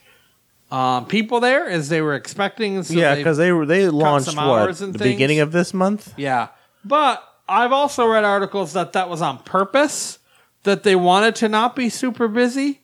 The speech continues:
Speaker 2: Yeah.
Speaker 1: Um, and that's why they kinda spaced out the openings of the rides and stuff, too.
Speaker 2: Okay.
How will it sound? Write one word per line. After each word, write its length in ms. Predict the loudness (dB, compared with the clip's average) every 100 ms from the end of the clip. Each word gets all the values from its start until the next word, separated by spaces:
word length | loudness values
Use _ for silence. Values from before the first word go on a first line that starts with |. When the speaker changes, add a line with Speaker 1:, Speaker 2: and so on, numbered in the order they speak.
| -4
Speaker 2:
Yeah. 460 | 0 2 0 -2 -2
Speaker 1:
Um, 640 | 0 0 0 -2 -6 -12 -8
and 160 | -4
that's 220 | -2 -2 0
why 120 | -2
they 100 | -2
kinda 300 | -2 -4 -4
spaced 560 | -10 -8 -2 -2 2
out 180 | 2 2
the 120 | 0
openings 480 | -4 -4 -4 -6 -6
of 120 | -6
the 100 | -6
rides 480 | -4 -2 0 -4 -10
and 160 | -18 -18
stuff, 360 | -16 -14 -14 -4
too. 80 | -2
Speaker 2:
Okay. 520 | 0 0 2 0 -2